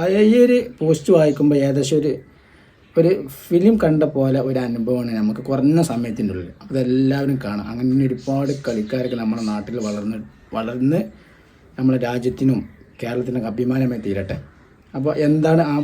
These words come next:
പോസ്റ്റ് ഞാൻ വായിക്കട്ടോ. "അച്ഛനമ്മമാരുടെ ഏക മകനാണ് വിഘ്നേഷ്. ഒരുപാട് വാത്സല്യം കൊടുത്തിട്ടാണ് അവർ വിഘ്നേഷിനെ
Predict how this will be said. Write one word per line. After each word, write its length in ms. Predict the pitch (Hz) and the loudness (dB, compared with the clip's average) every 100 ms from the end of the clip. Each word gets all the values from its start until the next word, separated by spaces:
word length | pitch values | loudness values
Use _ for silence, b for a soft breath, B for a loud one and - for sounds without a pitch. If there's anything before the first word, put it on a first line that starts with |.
| - - | -6 -2
പോസ്റ്റ് 380 | 135 139 139 147 | 2 2 2 0
ഞാൻ 120 | 131 | 0
വായിക്കട്ടോ. 360 | 107 95 87 85 - - - _ _ _ _ B B B B B - | -2 -4 -6 -8 -10 -20 -20 _ _ _ _ B B B B B -4
"അച്ഛനമ്മമാരുടെ 640 | 165 165 208 202 202 196 175 151 | -2 2 6 8 8 8 6 6
ഏക 120 | 156 165 147 | 6 4 4
മകനാണ് 340 | 139 139 135 | 2 2 2
വിഘ്നേഷ്. 560 | 120 107 117 113 - - - _ _ _ - | 2 -2 -4 -4 -6 -10 -16 _ _ _ 2
ഒരുപാട് 440 | 160 156 180 190 196 | 2 4 2 4 4
വാത്സല്യം 600 | 156 147 147 160 170 156 | 6 4 4 4 4 4
കൊടുത്തിട്ടാണ് 560 | 143 127 - 135 135 131 117 | 2 2 0 0 2 2 2
അവർ 180 | 123 - 117 | -4 -4 -6
വിഘ്നേഷിനെ 460 | 113 127 131 127 | -2 -2 -2 -4